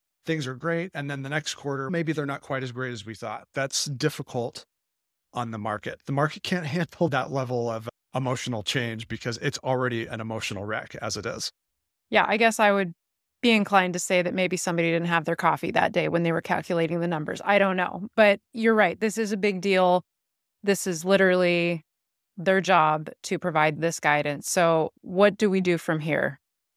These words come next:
Speaker 2: This is one of our top cybersecurity stocks. We really like this company, have faith in this company, and, and obviously some of our viewers do too. So what do we do?
Speaker 1: So I have been accused in the <laughs> past of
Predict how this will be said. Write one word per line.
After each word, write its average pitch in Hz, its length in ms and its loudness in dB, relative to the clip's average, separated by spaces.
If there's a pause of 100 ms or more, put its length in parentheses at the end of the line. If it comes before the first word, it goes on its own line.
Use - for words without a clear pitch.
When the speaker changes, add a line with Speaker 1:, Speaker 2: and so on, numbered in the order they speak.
(140)
Speaker 2:
This 196 200 4
is 180 260 2
one 196 200 0
of 202 100 2
our 196 120 6
top - 360 2
cybersecurity 190 880 0
stocks. - 680 0 (480)
We 208 580 4
really 196 380 4
like 190 240 2
this 185 180 -2
company, 180 380 -2
have 180 160 0
faith 208 260 2
in 180 120 -2
this 165 160 -4
company, 160 720 -4 (140)
and, 165 180 0
and 180 160 4
obviously 185 480 4
some 180 220 0
of 165 100 -2
our 165 120 4
viewers 165 360 4
do 156 160 -2
too. 156 360 0 (220)
So 175 280 4
what 180 500 2
do 170 180 0
we 160 140 0
do? - 280 -4 (500)
Speaker 1:
So 170 400 2 (260)
I 165 160 -2
have 170 140 0
been 156 220 -2
accused 160 640 -6
in 139 120 -10
the 139 60 -12
<laughs> - 0 -
past - 720 -8 (420)
of 135 360 -6